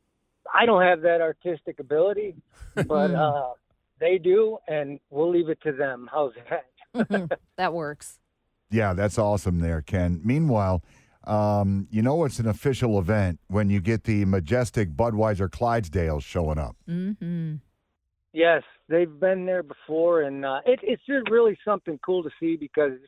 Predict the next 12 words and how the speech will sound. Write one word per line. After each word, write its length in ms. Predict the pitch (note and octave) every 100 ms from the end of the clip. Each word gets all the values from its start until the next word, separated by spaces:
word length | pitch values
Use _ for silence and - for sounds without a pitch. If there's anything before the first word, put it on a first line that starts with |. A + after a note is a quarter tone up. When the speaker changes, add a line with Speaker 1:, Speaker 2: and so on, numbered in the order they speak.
| -
Speaker 1:
see 100 | A#3
'em 120 | F#3+
on 120 | D3+ -
T 160 | D#3+
V, 280 | D3 D#3 D#3 _ _ _ _ _ -
but 200 | D3 C#3+ _ _ _ _
we 160 | E3 F#3
have 160 | F#3 D#3+
a 40 | -
tent 220 | E3+ F3 -
for 260 | D#3+ E3 D#3+
'em. 220 | D#3+ D3